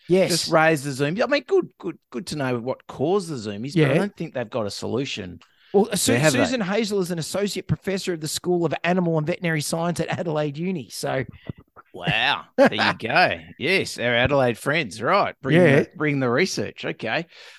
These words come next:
Speaker 2: Well, a little bit more cerebral. Uh, this is from V M B S Communications. I don't know what that means. Megan Myers, story by Megan Myers.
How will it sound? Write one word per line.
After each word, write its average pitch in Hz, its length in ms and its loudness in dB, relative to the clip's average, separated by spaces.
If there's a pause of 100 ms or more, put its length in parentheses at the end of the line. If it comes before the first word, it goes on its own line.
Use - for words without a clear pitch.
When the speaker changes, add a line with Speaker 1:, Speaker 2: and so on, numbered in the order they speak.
(100)
Speaker 2:
Well, 185 240 8
a - 0 -
little 233 240 6
bit 180 240 6
more 202 300 10
cerebral. 131 580 2 (420)
Uh, 151 800 4 (180)
this 196 220 -6
is 147 340 -2
from 156 560 0 (840)
V 185 320 0
M 180 300 0
B 190 260 -2
S 180 260 -2
Communications. 180 800 -4
I 117 100 0
don't 135 140 -4
know 117 120 -2
what 123 160 -2
that 139 160 -2
means. 131 260 -6
Megan 240 420 -2
Myers, 165 600 0
story 151 400 -4
by 135 160 -2
Megan 143 340 -2
Myers. 160 340 -2